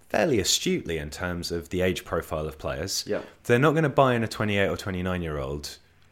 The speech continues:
Speaker 1: to do that if they are of that calibre.
Speaker 2: Yeah.
Speaker 1: If they are gonna buy in a twenty-eight or twenty-nine-year-old striker, they're gonna do it as a, as a B option, you know, as a, somebody who is a point of difference. Um, so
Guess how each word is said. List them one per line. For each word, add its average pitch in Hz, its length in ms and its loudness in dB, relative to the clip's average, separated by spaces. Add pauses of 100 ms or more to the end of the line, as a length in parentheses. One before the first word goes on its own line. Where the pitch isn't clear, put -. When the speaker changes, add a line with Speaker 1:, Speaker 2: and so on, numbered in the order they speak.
(760)
Speaker 1:
to - 140 -6
do 95 280 0
that 87 200 2
if - 180 -4
they 98 160 4
are 95 220 2
of 101 240 0
that 90 280 -2
calibre. 98 680 -2
Speaker 2:
Yeah. 95 220 0 (500)
Speaker 1:
If - 160 -4
they 107 100 2
are 127 140 6
gonna 117 180 0
buy 95 240 4
in 90 60 0
a 85 40 -4
twenty-eight 85 500 -2
or - 100 -4
twenty-nine-year-old 82 760 -4
striker, 117 480 2
they're 80 140 -4
gonna 87 200 -4
do 90 340 -2
it 78 300 -2
as 85 320 -4
a, 80 280 -2 (520)
as 82 180 -2
a 80 80 -4
B 87 360 -2
option, 65 600 -6 (180)
you 92 80 -6
know, 65 120 -4
as 76 160 -4
a, 71 40 -10
somebody 80 380 -4
who 87 220 -6
is 110 240 0
a 90 40 -2
point 80 300 -8
of 71 100 -12
difference. - 600 -6 (680)
Um, 80 520 -2 (260)
so 92 520 2